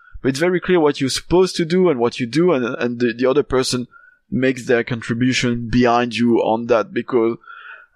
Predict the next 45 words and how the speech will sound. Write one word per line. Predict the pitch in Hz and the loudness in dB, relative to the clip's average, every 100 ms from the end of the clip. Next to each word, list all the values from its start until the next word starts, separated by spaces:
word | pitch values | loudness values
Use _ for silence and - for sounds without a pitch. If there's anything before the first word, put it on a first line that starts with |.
| - | -12
when | - 131 139 | -4 0 2
I | 143 | 0
play | 139 170 | 2 0
storytelling | - 165 147 156 160 156 | 2 2 2 0 -2 -2
things, | - 185 175 | -4 -2 0
I | 135 | 0
always | 143 175 | 2 4
have | 180 160 147 | 2 0 -2
the, | 147 - | -4 0
always | 165 180 | 0 2
have | 175 170 143 | 2 0 -2
this | 139 131 | -6 -4
impression, | 127 151 165 - 151 131 | -2 0 0 0 -2 0
which | 127 | 0
are, | 120 113 - _ _ - _ _ - | 0 0 -4 _ _ -20 _ _ -6
doesn't | 160 240 | 0 0
have | 208 185 | 0 -2
to | 165 | -2
be | 147 | -2
justified, | 131 147 165 147 - 131 127 | 0 0 0 -4 -2 -4 0
but | 120 - - | -2 -2 -4
either | 180 185 196 | 0 2 2
I | 156 | 2
feel | - 160 156 | 0 0 2
like | 151 151 147 - - _ _ _ - | 2 2 0 -4 -20 _ _ _ -2
I | 156 | 0
had | 160 | 0
a | 160 | 0
good | 180 170 | 2 2
idea | 160 147 165 165 160 160 165 | 2 2 4 4 6 4 4
and | 127 127 127 127 123 123 - | 0 2 2 4 2 0 -2
I, | 120 120 120 117 113 - _ - - - - _ | 0 2 2 2 2 -2 _ -20 -20 -20 -20 _
I | - 123 | -6 -4
didn't | 147 185 190 - | 0 0 0 0
push | 190 - | 0 2
it | 175 | 2
enough | 170 165 160 160 - | 2 4 4 4 2
and | 135 127 | 0 2
it | 120 120 123 | 0 0 -2
was | 131 123 | -4 -2
not | 135 - | -2 2
taken | 156 156 147 | 2 0 0
by | 131 123 | 0 0
the | 123 | -2
group, | 143 226 247 | 0 0 0